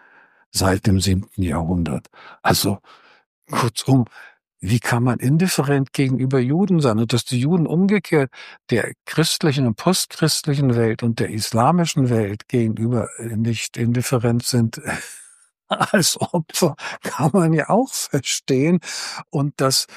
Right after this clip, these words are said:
äh, die jüdische Welt insgesamt dann sich mit Israel, äh, solidarisiert, dass, ähm, s-,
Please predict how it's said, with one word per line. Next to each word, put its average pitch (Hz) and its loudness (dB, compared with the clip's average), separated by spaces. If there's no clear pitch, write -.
äh, 131 2
die 120 2
jüdische 151 0
Welt 135 2
insgesamt 135 0
dann 147 0
sich 143 -2
mit 131 -2
Israel, 143 0
äh, 123 0
solidarisiert, 123 0
dass, - 0
ähm, 123 2
s-, - -14